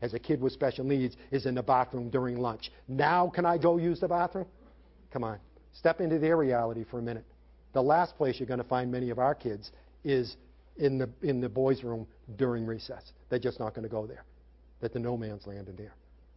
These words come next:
So sometimes it's just elimination of waste. And then another primary need that's sometimes not met with kids is escape from pain. Sometimes the child's primary motivation is escape from pain. That little boy I talked about who broke his glasses every Thursday,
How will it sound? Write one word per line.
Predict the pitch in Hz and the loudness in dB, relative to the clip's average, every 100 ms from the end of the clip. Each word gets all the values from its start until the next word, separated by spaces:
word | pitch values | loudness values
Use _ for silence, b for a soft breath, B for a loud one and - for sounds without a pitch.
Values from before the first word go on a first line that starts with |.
| - | 0
So | - 196 | 4 4
sometimes | 214 269 262 214 202 - B B | 4 2 2 2 0 -2 B B
it's | 175 | 2
just | 220 196 - | 4 4 6
elimination | 185 202 190 190 185 170 | 6 6 6 4 4 2
of | 151 | 4
waste. | 202 180 - - B B | 6 6 2 -8 B B
And | 214 | 6
then | 247 240 | 6 6
another | 226 277 294 | 6 4 2
primary | - 190 175 165 160 | 2 2 4 4 4
need | 165 170 | 2 2
that's | 147 - | -2 0
sometimes | 170 165 151 151 160 | -2 0 -2 -2 0
not | 151 - | -2 0
met | 156 151 - b - | 0 0 -2 b 0
with | 156 - | 0 2
kids | 170 165 160 B B | 4 4 2 B B
is | 202 202 - B 220 | 2 2 -2 B -4
escape | - - 220 - | 0 2 2 2
from | 208 | 0
pain. | 202 269 160 - - - - - | 2 2 0 -8 -20 -20 -20 -20
Sometimes | - 220 285 214 190 180 | 0 2 2 2 0 2
the | 185 | -2
child's | - 202 196 202 | 0 4 4 2
primary | - 202 214 220 214 | 0 2 4 6 6
motivation | 202 202 190 220 233 185 - - | 6 6 6 4 4 0 -2 -2
is | 190 | 0
escape | - 214 208 | 2 2 2
from | 214 | -2
pain. | 196 214 262 120 - - _ - - - - | 0 2 0 -2 -12 -20 _ -20 -20 -2 2
That | 214 | 4
little | 226 247 | 4 4
boy | 190 226 214 | 4 6 6
I | 196 | 4
talked | 196 214 226 | 4 2 4
about | 214 175 156 B - | 4 4 4 B -4
who | 190 | 2
broke | 214 214 | 2 4
his | 208 170 | 0 2
glasses | 190 214 208 165 | 2 2 0 0
every | 165 147 | 2 2
Thursday, | - 160 143 143 131 | 4 4 6 4 0